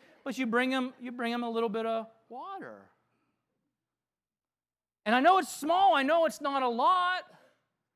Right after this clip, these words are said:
But to little Festus, that matters to him, right? And the same thing's true in life. It's often the small things that we do, it's often the small things that we say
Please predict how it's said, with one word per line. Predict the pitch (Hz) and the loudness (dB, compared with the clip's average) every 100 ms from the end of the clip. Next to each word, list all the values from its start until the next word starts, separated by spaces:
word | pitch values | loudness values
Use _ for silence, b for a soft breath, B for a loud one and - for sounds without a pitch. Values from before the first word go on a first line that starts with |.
| _ _ _ _ _ _ | _ _ _ _ _ _
But | 208 | -8
to | 220 | -2
little | 247 240 | 0 0
Festus, | 190 262 370 - 233 - | 0 0 -2 -2 -6 -2
that | 196 240 | -2 0
matters | 233 294 294 156 143 | -2 -4 -4 -8 -10
to | - | -12
him, | 131 120 110 107 | -14 -14 -16 -18
right? | 143 269 269 - _ 160 _ _ _ _ _ _ _ _ _ _ _ _ _ - | -18 -16 -18 -20 _ _ _ _ _ _ _ _ _ _ _ _ _ _ _ -12
And | 220 | -10
the | |
same | - 311 311 | -2 0 2
thing's | 277 220 - | 2 0 -2
true | 233 240 233 | -2 0 0
in | 226 185 170 | 0 -4 -2
life. | 185 285 294 294 294 - _ _ _ _ _ _ _ - | 0 2 2 -2 -6 -12 _ _ _ _ _ _ _ -4
It's | 233 - | -4 2
often | 233 285 294 294 269 | 6 6 4 0 0
the | 220 | -2
small | - - 226 262 269 | -4 0 4 4 2
things | 269 254 214 | 0 -4 -4
that | 220 233 | -4 -4
we | 220 | -4
do, | 190 202 247 220 | -6 -4 -2 -2
it's | 180 | -4
often | 214 240 254 262 | -2 -2 -2 -6
the | 220 | -8
small | - - 220 254 277 | -10 -6 -2 0 -2
things | 277 262 247 190 | -4 -8 -8 -6
that | 220 233 208 | -2 -2 -4
we | 226 | -8
say | 190 - 254 240 240 | -8 -10 -8 -4 -4